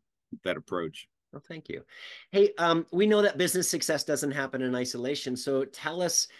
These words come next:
Speaker 2: what's, um, one of your biggest challenges that you've had, uh, over the years, and maybe a fellow business owner or a colleague that, you know, came alongside you and helped you through that.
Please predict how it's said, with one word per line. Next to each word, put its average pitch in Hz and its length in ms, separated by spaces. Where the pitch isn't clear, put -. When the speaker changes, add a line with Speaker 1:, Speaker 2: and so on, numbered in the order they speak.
Speaker 2:
what's, 160 480
um, 139 360
one 143 200
of 139 100
your 135 140
biggest 135 400
challenges 120 560
that 117 180
you've 120 220
had, 113 440
uh, 113 180
over 117 240
the 113 140
years, 110 580
and 113 340
maybe 123 300
a 113 100
fellow 120 300
business 120 460
owner 117 200
or 107 140
a 101 60
colleague 107 560
that, 101 280
you 123 60
know, 123 80
came 160 180
alongside 139 460
you 139 140
and 120 80
helped 120 240
you 127 80
through 135 220
that. 73 240